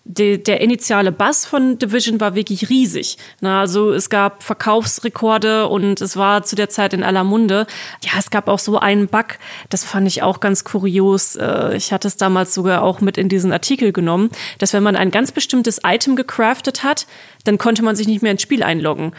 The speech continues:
Also solche, solche gravierenden Game-Breaking Bugs waren da einfach vorhanden und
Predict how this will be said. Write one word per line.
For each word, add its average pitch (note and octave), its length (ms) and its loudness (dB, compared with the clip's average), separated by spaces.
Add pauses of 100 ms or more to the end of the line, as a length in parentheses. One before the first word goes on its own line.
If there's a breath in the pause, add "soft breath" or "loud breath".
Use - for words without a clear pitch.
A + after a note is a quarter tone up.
(220 loud breath)
Also G3 340 2
solche, A3 480 2
solche A3 340 0
gravierenden G3 920 2
Game-Breaking G#3 760 2
Bugs - 260 -2
waren G3+ 200 2
da E3 100 2
einfach F3 240 -2
vorhanden F#3+ 560 -2
und F#3+ 480 0